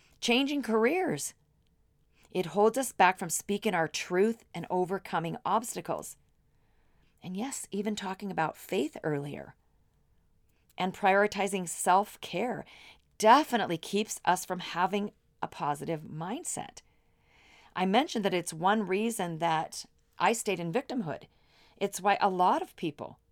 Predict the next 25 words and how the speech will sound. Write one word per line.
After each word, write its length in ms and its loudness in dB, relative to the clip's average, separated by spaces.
resist 680 0
stepping 440 -2
out 140 -2
of 160 -4
victimhood. 480 -10
It's 320 -2
a 80 -6
big 280 2
reason 300 -2
we 80 -2
don't 180 -2
use 160 -6
the 120 0
F 180 -2
word, 220 -8
forgiveness. 720 -4
We 80 -2
don't 140 4
release 300 0
that 180 2
shame 400 0
and 140 -4
guilt 260 4
from 140 -8
ourselves. 640 -6